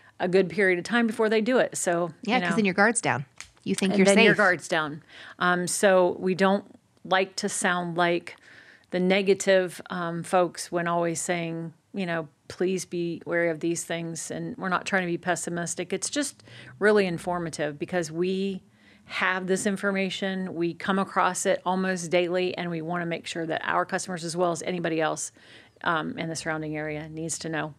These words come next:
Speaker 1: "Here's what's going on. Here's what we're seeing."
Speaker 2: Right. And, like, we've, I know, we've, Sam and I have always said in the past, if it saves one person from getting scammed,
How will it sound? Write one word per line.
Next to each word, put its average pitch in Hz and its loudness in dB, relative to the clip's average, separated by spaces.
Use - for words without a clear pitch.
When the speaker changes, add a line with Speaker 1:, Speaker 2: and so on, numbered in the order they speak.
Speaker 1:
"Here's 190 2
what's 185 -4
going 170 -4
on. 156 -4
Here's 156 -8
what - -4
we're 170 -4
seeing." 151 -4
Speaker 2:
Right. 180 0
And, 208 2
like, 185 2
we've, 185 -2
I 185 -2
know, 160 -2
we've, 165 -2
Sam 165 -2
and 165 -2
I 147 2
have 156 0
always 160 -2
said 165 0
in 151 -4
the 139 -4
past, 147 2
if - -2
it 185 -8
saves 185 2
one 180 2
person 175 -4
from 180 -6
getting 185 -2
scammed, 139 -8